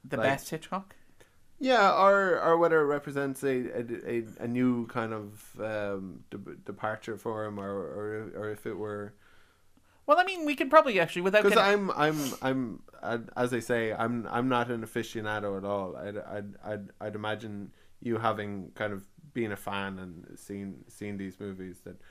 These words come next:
Speaker 2: now I feel like I'm putting you on the spot.
Speaker 1: No, not at all. I'm actually more thinking in terms of, I think it may be best to sort of jump into the, the spoiler zone, 'cause I do think
Speaker 2: It
Speaker 1: that,
Speaker 2: might be,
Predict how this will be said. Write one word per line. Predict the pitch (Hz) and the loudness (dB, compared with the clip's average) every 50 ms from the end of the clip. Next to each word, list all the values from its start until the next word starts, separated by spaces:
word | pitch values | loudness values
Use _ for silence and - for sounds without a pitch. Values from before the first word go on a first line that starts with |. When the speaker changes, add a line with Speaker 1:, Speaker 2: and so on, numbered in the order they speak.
| - - - - - | -20 -20 -18 -8 0
Speaker 2:
now | 113 123 | 4 4
I | 139 | 4
feel | 143 139 170 165 151 | 6 8 8 8 10
like | 143 131 120 - 127 | 10 8 6 6 2
I'm | 117 110 | 0 4
putting | - 127 120 117 113 113 | 6 6 6 6 4 2
you | 113 | 2
on | 107 107 104 | 0 0 0
the | 101 | -2
spot. | - - - 127 117 104 90 98 - | -6 0 4 6 6 6 4 2 2
Speaker 1:
No, | 226 302 392 427 | 8 8 8 8
not | 427 427 403 | 8 4 4
at | 392 370 | 6 6
all. | 370 359 277 190 | 8 8 8 8
I'm | 170 202 220 | 8 8 8
actually | 247 262 254 - 269 | 8 8 6 2 0
more | 254 247 247 233 226 | 2 4 4 4 4
thinking | - 240 220 220 - 202 | 2 -2 -4 -4 -4 -4
in | 190 180 | -4 -4
terms | 180 - 185 175 170 | -2 -2 -2 0 0
of, | 175 | 0
I | 165 | -2
think | 165 214 226 - | 0 -2 -4 -4
it | 233 - | -4 -4
may | 180 185 190 190 190 185 | -2 0 2 2 2 2
be | 185 170 | 0 0
best | 165 165 165 160 - | 4 4 4 4 2
to | 160 | -4
sort | - 160 143 | -2 -2 -2
of | 135 | 0
jump | - 143 139 139 | 0 -2 0 -2
into | 143 135 - | -4 -6 -6
the, | - - 127 127 | -6 -6 -6 -6
the | 127 - 135 | -6 -10 -12
spoiler | - - 143 147 147 147 | -8 -4 -2 -2 0 0
zone, | 139 123 | -2 -2
'cause | 127 127 139 | -2 0 -2
I | |
do | 135 127 - 160 165 | -2 -2 -4 -6 -6
think | 165 - 170 160 | -4 -4 -2 -2
Speaker 2:
It | 135 127 127 | 0 2 4
Speaker 1:
that, | 135 | 6
Speaker 2:
might | 135 135 135 - | 6 6 4 2
be, | - 107 | -6 -8